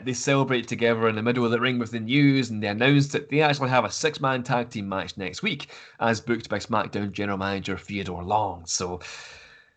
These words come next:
anyway, the segment cuts backstage, and we see Spike Dudley just glaring at the monitor,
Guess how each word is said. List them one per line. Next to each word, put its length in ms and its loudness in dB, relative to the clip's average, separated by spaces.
anyway, 420 6
the 80 -2
segment 500 4
cuts 240 2
backstage, 640 -2
and 80 -8
we 100 -6
see 360 2
Spike 420 0
Dudley 400 -2
just 340 -4
glaring 460 0
at 80 -4
the 60 -6
monitor, 580 2